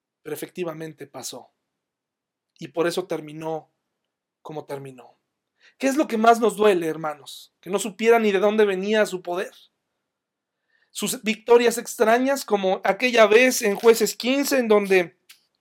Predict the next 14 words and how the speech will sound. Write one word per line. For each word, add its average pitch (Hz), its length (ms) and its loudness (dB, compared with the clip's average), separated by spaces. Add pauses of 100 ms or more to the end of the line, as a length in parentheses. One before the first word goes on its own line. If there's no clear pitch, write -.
(460)
decidió, 196 840 6
hermanos, 233 460 2
eh, 180 340 -2 (220)
eh, - 200 -18
aparte 226 400 0
de 214 80 -2
su 180 180 -10
vida 226 260 0
sexual 208 400 -2
desordenada, 190 720 0
de 214 80 -2
meterse 202 440 0
con 196 140 -6
una 202 280 -2